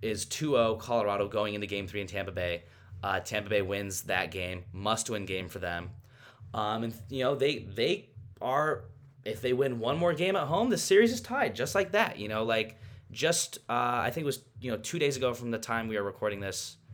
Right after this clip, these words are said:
one or two days ago. No, it was, it was yesterday. Um, that, you know, we woke up and the series was two oh Colorado, and they had,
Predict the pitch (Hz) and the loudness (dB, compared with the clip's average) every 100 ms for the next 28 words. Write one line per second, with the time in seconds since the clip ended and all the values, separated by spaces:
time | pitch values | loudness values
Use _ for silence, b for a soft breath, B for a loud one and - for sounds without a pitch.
0 | B B B B B - - - 127 127 | B B B B B -20 -16 -4 -2 -2
1 | 127 113 95 90 90 - - 160 113 113 | 0 0 0 -2 -2 -10 0 2 4 4
2 | 123 117 127 165 170 101 85 - - 110 | 2 0 0 0 -2 -6 -8 -10 -10 -6
3 | 107 107 101 92 92 - B B B B | -4 -2 -4 -8 -12 -16 B B B B
4 | B B - 107 104 113 101 104 113 - | B B -6 0 0 0 0 -2 -4 -14
5 | - _ - 95 92 92 95 101 98 - | -20 _ -16 -10 -4 -2 2 4 4 2
6 | 95 95 90 104 101 98 - 113 98 98 | -6 -6 -4 -4 -4 -6 -6 2 4 4
7 | 95 - 110 101 98 107 131 139 101 98 | 0 -4 0 2 6 6 6 4 0 -2
8 | 95 92 95 92 90 | -2 0 0 -2 -4